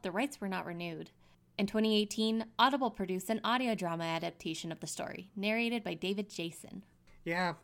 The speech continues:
Speaker 2: according to the reviews on the website, people don't really like that one.
Speaker 1: Yeah? <laughs>
Speaker 2: Apparently, it's really difficult to get a, a Discworld adaptation that people enjoy.
Speaker 1: <laughs> Yeah, I mean, there's something to be said that, like,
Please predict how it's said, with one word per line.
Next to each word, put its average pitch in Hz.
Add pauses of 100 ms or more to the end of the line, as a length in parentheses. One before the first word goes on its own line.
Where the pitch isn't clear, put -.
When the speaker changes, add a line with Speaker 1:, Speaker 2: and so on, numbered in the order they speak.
Speaker 2:
according 226
to 202
the 180
reviews 170
on 175
the 165
website, 170 (220)
people 247
don't 226
really 196
like 196
that 147
one. 139 (200)
Speaker 1:
Yeah? 262 (400)
<laughs> -
Speaker 2:
Apparently, 262
it's 165
really 240
difficult 208
to 165
get 156
a, 180 (160)
a 165
Discworld 180
adaptation 165
that 160
people 160
enjoy. 127 (500)
Speaker 1:
<laughs> 285 (160)
Yeah, 311
I 247
mean, 269
there's 277
something 262
to 220
be 208
said 208
that, 196
like, 175